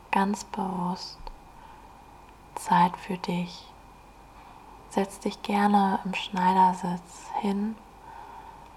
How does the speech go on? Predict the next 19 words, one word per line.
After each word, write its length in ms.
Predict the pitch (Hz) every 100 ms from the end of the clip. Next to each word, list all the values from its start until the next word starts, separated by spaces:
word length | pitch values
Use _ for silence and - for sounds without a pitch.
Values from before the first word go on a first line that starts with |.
| - -
und 160 | 196
strecke 500 | - - 185 - 190
deine 320 | 185 185 185 185
Wirbelsäule. 840 | 180 185 180 - 175 175 180 180 - - - - - - - - - - - - - - - - - - -
Mache 260 | 190 185 185
deinen 260 | 180 180
Rücken 500 | 180 185 - 175 180
ganz 260 | 180 185 - -
gerade 720 | - 185 185 185 175 175 180 - - - - - - - - - - - - - - - - - - - - - - -
und 180 | 190 185
lege 260 | 190 180 180
deine 200 | 180 180
Hände 640 | 185 190 185 190 196 190 190
mit 160 | 185 -
den 160 | 180
Handflächen 880 | 185 185 - 202 190 - 202 190 196 - - - - - - -
nach 200 | 220 -
oben 560 | - 214 208 202 196 196
geöffnet 880 | 196 - 175 175 - 180 180 180